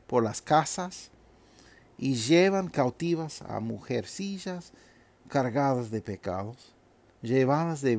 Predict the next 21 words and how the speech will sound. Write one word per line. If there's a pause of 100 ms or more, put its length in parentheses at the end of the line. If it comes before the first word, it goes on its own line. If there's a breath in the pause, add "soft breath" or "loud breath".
(120)
diversas
concupiscencias, (560 loud breath)
que
siempre
aprenden (260 loud breath)
y
nunca
pueden
acabar (360)
de
llegar
al (160)
conocimiento
de
la
verdad. (680 loud breath)
Y
de
la
manera
de